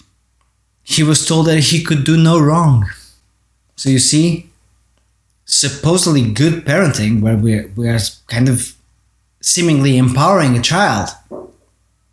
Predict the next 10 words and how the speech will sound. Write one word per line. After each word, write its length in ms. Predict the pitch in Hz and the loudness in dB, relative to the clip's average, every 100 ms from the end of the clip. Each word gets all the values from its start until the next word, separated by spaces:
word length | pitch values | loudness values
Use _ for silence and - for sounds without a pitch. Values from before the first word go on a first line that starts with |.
| _ - | _ -6
was 160 | 139 - | -4 0
completely 800 | 156 131 - 127 147 165 156 135 | 2 2 0 0 2 2 2 2
disempowering 800 | 131 131 123 131 127 123 101 110 | 2 2 0 0 0 0 -2 -2
whenever 480 | 123 120 120 110 127 | 0 2 2 0 -2
a-, 320 | 123 123 117 | -4 -6 -4
an 100 | 135 | -2
actual 440 | 127 123 - 156 151 | -2 -2 -2 -2 -2
obstacle 520 | 120 - - 123 127 | -4 -2 -6 -4 -2
would 180 | 123 127 | 0 0
arise. 680 | 127 135 165 120 90 - | 2 0 0 -2 -6 -8